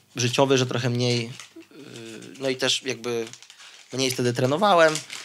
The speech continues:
zacząłem sobie słuchać dużo różnych podcastów, łapać wiedzę taką bardziej teoretyczną, na co nie miałem wcześniej jakby czasu może nie, ale no, po prostu byłem skupiony na,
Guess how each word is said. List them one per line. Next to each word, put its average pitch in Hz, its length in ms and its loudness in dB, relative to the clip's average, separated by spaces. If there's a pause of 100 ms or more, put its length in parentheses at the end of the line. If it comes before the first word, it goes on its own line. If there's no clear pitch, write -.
(1000)
zacząłem 170 360 4
sobie 170 160 2
słuchać 165 260 2
dużo 151 220 4
różnych 131 260 0
podcastów, 151 600 4
łapać 139 320 6
wiedzę 123 680 6 (380)
taką 113 280 -2
bardziej 120 300 2
teoretyczną, 123 580 2
na 104 80 -2
co 110 140 -8
nie 110 100 -4
miałem 113 240 -2
wcześniej 107 340 -6
jakby 104 400 -6 (760)
czasu 107 300 -10
może 104 220 -10
nie, 127 180 -2
ale 110 220 0
no, 320 340 -14
po 285 100 -12
prostu 175 360 -2
byłem 151 180 4
skupiony 131 560 2 (920)
na, 110 380 -2